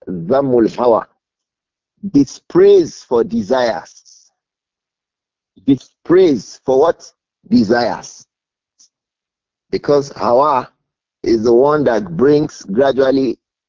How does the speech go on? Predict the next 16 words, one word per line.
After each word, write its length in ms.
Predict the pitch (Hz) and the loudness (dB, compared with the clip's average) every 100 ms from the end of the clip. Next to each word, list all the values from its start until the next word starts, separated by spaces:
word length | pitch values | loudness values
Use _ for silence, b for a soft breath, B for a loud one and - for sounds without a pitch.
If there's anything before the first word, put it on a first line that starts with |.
| _ _ - | _ _ -12
breeds 720 | 180 139 139 120 - - - _ _ _ - | -2 2 2 0 -8 -18 -20 _ _ _ -4
into 460 | 131 131 120 - 110 | -2 -2 -4 -4 -2
issues 480 | 127 - 135 117 - | -2 -2 0 0 -2
of 220 | 104 - | -6 -4
ishq, 520 | 123 127 - - - - | -2 -2 -4 -12 -18 -6
issues 460 | 123 - 131 110 - | -4 -2 -2 -2 -2
of 160 | 104 | -4
zina, 480 | 92 - 123 123 131 - | -4 -2 0 0 -2 -4
issues 540 | 127 - 127 123 104 | -4 -2 0 0 0
of 180 | 92 104 | -2 -4
things 340 | - 131 120 120 | -2 -2 0 0
like 200 | 110 98 | 0 0
this. 380 | 92 - - _ _ _ _ - | -4 -6 -18 _ _ _ _ -2
He 160 | 113 | 2
was 280 | 113 110 104 | 4 4 2
extensive 920 | 104 - - 131 143 139 123 113 90 | -2 -6 -4 -2 -2 -2 -2 -2 -2